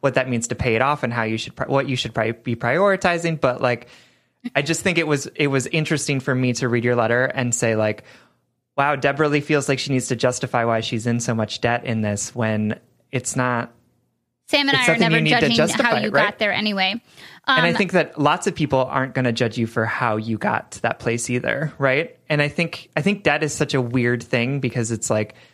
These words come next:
Speaker 1: because we're told all the time that it's such a horrible thing to be in.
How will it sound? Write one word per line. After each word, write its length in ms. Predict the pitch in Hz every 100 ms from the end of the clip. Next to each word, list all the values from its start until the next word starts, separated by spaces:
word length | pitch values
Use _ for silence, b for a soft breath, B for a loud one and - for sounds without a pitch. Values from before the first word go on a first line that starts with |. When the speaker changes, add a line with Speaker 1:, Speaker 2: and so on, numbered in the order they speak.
| b b b _ _ _ _
Speaker 1:
because 200 | 127 135
we're 240 | 135 131 113
told 340 | - 147 139 127
all 220 | 131 127
the 80 | 123
time 500 | 135 113 110 110 117 _
that 140 | 123
it's 360 | 117 - - -
such 180 | 131 139
a 60 |
horrible 340 | 120 123 113 117
thing 220 | 123 110
to 120 | 113
be 260 | 110 113 110
in. 220 | 113 147